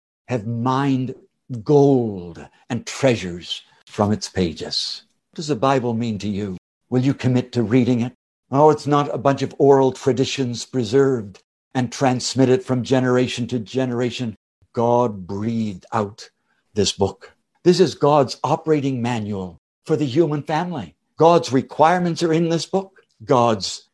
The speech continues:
operating standards, our own sinfulness, that's all here. And God's wonderful remedy,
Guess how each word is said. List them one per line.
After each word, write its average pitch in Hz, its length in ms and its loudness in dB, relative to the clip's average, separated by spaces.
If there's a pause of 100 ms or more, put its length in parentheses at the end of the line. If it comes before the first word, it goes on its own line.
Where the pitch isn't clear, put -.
operating 160 580 4
standards, 170 840 -4 (180)
our 147 520 6
own 156 480 0
sinfulness, 151 1080 -2
that's 127 220 0
all 139 220 6
here. 131 420 0 (340)
And 123 240 -2
God's 139 360 0
wonderful 131 640 -2
remedy, 127 460 -4